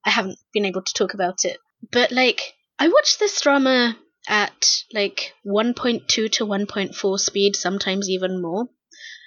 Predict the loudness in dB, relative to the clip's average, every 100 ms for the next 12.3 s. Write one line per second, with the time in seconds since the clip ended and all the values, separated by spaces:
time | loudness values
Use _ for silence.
0 | -20 -14 -2 4 6 4 2 2 0 -2
1 | -12 _ _ 2 6 6 4 4 4 2
2 | 0 2 2 2 0 0 2 0 0 -2
3 | 0 2 2 2 2 2 -2 -2 -4 -4
4 | -4 -2 -2 -4 -6 -8 -8 -10 -16 -20
5 | -4 -2 0 0 2 4 4 4 2 2
6 | -2 -2 -2 -2 -4 -4 -6 -8 -4 -2
7 | 0 -2 -6 -4 0 2 2 2 2 2
8 | 2 2 0 2 2 2 2 4 4 4
9 | 0 2 2 4 4 4 2 0 0 0
10 | 0 -6 -10 -18 -4 0 4 2 2 -2
11 | 2 4 6 6 4 0 0 0 2 2
12 | 4 2 -2